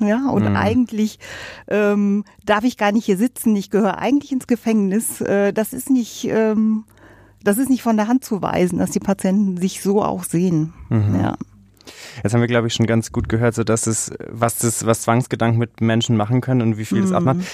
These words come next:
Speaker 2: Jetzt wär vielleicht eine spannende nächster Punkt. Kann man denn sagen, woher Zwangsstörungen kommen oder wie die entstehen? Gibt's da irgendwelche Theorien oder weiß man das?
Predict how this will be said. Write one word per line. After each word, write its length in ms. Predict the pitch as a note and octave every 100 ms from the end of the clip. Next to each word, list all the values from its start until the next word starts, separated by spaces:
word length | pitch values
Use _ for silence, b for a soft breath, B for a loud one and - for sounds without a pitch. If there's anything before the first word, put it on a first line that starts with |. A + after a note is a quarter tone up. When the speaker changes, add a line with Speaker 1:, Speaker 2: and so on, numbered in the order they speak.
| B
Speaker 2:
Jetzt 140 | A#2
wär 80 | B2+
vielleicht 320 | B2 B2 -
eine 160 | A#2+ A#2+
spannende 320 | - A#2+ B2+
nächster 360 | B2 B2 B2
Punkt. 260 | A2+ B2+ C3 B B -
Kann 160 | C3
man 160 | A#2+ C3+
denn 140 | B2+
sagen, 420 | A2 A2+ B2 C3+ A2
woher 580 | A#2 B2+ G#2+ A#2 A#2+ A#2
Zwangsstörungen 840 | - A2 A#2 C3 - A#2 A2+ A2
kommen 360 | - B2 B2 F2+
oder 200 | G#2 G2+
wie 100 | A2
die 120 | G#2+
entstehen? 460 | G2+ G#2+ - A2+ G2+
Gibt's 220 | G#2 -
da 100 | A2+
irgendwelche 360 | G2 G#2+ G#2 A2
Theorien 340 | A2+ G#2 A#2+
oder 160 | G#2 F#2+
weiß 260 | G2 A#2
man 120 | D3 B2+
das? 320 | C#3 -